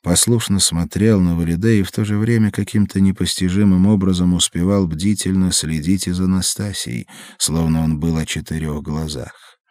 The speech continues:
Так она и прозвала его в мыслях четырехглазым, и таким он для нее остался навсегда.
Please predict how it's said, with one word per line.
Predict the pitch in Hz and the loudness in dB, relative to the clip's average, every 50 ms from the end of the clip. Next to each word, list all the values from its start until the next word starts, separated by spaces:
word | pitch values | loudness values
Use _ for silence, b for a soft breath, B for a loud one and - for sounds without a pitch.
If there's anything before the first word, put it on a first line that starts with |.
| B B B B B B B B B B _ _ | B B B B B B B B B B _ _
Так | - 131 117 - | 0 0 4 4
она | 117 117 117 113 110 | 6 6 8 6 6
и | 101 | 4
прозвала | - 101 107 95 95 101 104 107 110 120 120 110 | 4 2 2 4 4 2 2 4 4 4 4 2
его | 90 80 78 80 | 2 0 -2 -4
в | 78 76 | -2 0
мыслях | 82 87 90 87 - - 85 85 - | 0 2 2 0 0 -2 -4 -6 -4
четырехглазым, | - - - - 85 87 82 80 71 69 82 87 107 113 107 95 85 87 85 85 85 | -8 -6 -4 -2 -2 -2 -2 -4 -4 -2 -2 0 2 2 0 0 0 0 0 0 -2
и | |
таким | 80 - 87 85 - - 127 123 110 101 | -2 -4 -6 -6 -4 -4 -4 -2 0 0
он | 90 82 78 | -2 -2 -2
для | 76 78 76 | -4 -4 -4
нее | 76 73 73 87 98 95 82 | -4 -4 -2 -2 -2 -2 -4
остался | 76 73 - - - - 101 107 98 87 - - - 78 73 | -4 -4 -6 -6 -6 -6 -6 -6 -6 -6 -6 -8 -6 -6 -6
навсегда. | 76 76 76 73 - - - 71 69 67 71 64 64 65 65 - | -6 -6 -6 -6 -6 -6 -6 -8 -8 -12 -12 -12 -10 -10 -10 -10